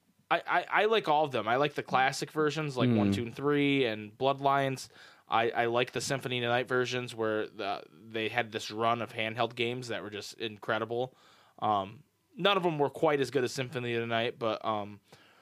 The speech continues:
Speaker 1: Circle of the Moon and, uh, Order of Ecclesia and stuff like that.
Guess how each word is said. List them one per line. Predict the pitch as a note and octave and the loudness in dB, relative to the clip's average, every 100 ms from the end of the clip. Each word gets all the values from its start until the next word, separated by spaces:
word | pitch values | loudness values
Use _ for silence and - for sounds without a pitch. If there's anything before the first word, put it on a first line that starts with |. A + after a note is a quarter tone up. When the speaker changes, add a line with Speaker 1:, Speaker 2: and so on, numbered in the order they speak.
| _ - | _ -6
Speaker 1:
Circle | - C#3+ B2 | -2 2 0
of | |
the | A2 | 0
Moon | B2+ C3 B2+ B2+ B2+ A2+ | 0 2 2 2 0 -2
and, | G#2 G2+ G#2 F#2 - | -4 -8 -12 -16 -10
uh, | G#2+ G2+ F#2 | -6 -4 0
Order | A2+ A2 | 2 2
of | G2+ | 0
Ecclesia | G#2+ C3+ B2+ A#2 A#2 G#2+ G#2+ | -2 -2 -2 0 2 2 0
and | G#2 | -4
stuff | G#2+ | -8
like | G#2+ - | -8 -2
that. | G#2+ | -2